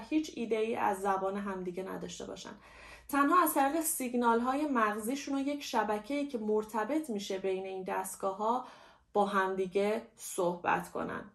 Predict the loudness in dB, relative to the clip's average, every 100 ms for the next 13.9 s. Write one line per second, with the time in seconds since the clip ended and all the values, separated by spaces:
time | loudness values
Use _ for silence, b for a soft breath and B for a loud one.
0 | _ _ _ 0 4 10 10 10 0 2
1 | 6 6 6 4 4 2 0 0 0 -2
2 | 2 4 4 4 0 -2 -6 -6 -4 -2
3 | 2 2 0 0 -4 -2 0 0 0 -2
4 | 0 0 0 -2 0 0 2 2 2 2
5 | 0 0 -2 -2 -6 -14 _ _ -4 0
6 | 0 0 0 2 4 2 0 -6 -8 -8
7 | -6 -4 -6 -8 -12 b b b b b
8 | _ -12 2 6 8 8 6 6 6 6
9 | 4 8 8 6 2 4 4 4 4 4
10 | 4 2 0 0 0 -4 -6 -6 -2 -2
11 | 0 -4 -2 -4 0 0 0 0 -4 -4
12 | -2 0 0 -2 -2 -2 -2 -2 -4 -4
13 | -6 -8 -6 -4 -4 -4 -4 -4 -6